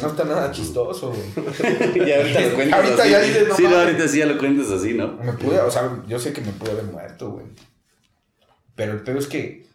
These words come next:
Speaker 1: a mí me ha costado mucho trabajo entender, güey. He sido muy necio, mucho, muy necio.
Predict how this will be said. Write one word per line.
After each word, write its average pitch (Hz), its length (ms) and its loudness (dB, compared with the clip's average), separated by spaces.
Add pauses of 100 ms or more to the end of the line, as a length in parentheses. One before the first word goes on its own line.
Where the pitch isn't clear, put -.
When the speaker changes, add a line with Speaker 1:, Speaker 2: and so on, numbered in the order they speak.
(100)
Speaker 1:
a 107 60 -8
mí 117 80 -6
me 131 80 -4
ha - 40 -6
costado - 240 -8
mucho 120 200 -8
trabajo 110 280 -8
entender, 90 440 -14
güey. - 120 -20 (440)
He 113 60 -16
sido 113 200 -10
muy 107 120 -4
necio, 98 520 -10 (420)
mucho, 117 320 -12
muy 104 160 -6
necio. 101 320 -8